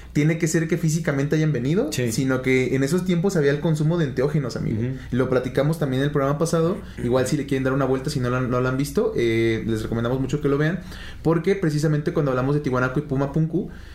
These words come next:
Speaker 1: hablamos de que los, en los fósiles encontrados en Pumapunku, güey, se han encontrado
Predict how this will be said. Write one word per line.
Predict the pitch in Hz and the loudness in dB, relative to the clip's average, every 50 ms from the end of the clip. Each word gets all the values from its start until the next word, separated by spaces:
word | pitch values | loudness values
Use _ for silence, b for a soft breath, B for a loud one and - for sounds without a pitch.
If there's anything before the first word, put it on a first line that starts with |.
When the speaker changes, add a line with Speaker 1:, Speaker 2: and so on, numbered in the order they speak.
| B B B B | B B B B
Speaker 1:
hablamos | 135 127 127 131 139 139 143 151 165 160 160 - - 127 | 0 2 4 4 4 2 2 2 0 0 -2 -4 -2 0
de | 139 135 131 - | 0 0 0 0
que | - 131 127 | 0 0 2
los, | 127 131 127 127 - - - 147 | 2 2 2 0 -2 -2 0 0
en | 139 131 127 | 2 2 0
los | 127 127 - | -2 -2 0
fósiles | - 151 156 151 175 180 165 | 0 0 2 2 2 2 2
encontrados | 175 160 - 165 156 156 160 160 156 160 | 0 0 0 0 0 2 2 2 4 2
en | 156 151 | 2 2
Pumapunku, | 156 165 180 180 175 190 185 180 185 185 | 2 0 0 0 2 0 0 0 2 2
güey, | 185 185 196 190 | 2 2 2 0
se | 175 143 | 0 0
han | 135 | 0
encontrado | 139 147 147 135 127 127 123 120 127 139 156 151 151 - | 0 0 0 0 0 2 2 4 4 4 2 0 -2 -6